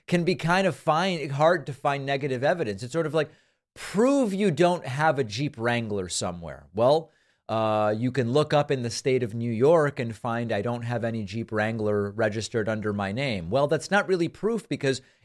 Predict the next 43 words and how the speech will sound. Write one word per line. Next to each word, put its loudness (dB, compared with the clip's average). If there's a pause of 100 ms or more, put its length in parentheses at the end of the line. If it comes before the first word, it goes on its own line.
(100)
it 2
might 0
be 0
under 0
a 2
business 0
name, -10
or -2
it -4
might 0
be -2
registered -2
under -2
a 2
different -6
state, -4 (240)
or 6
you 2
might 2
have -2
registered 0
it 0
as -4
a -2
Buick, 0
even -2
though 0
it's -2
a -2
Jeep -4
Wrangler. 2
Or, 0 (180)
you 6
know, 4
the, 4
the, -2
the -2
proof -2
of -2
negatives 2
is -4
often 0
used -2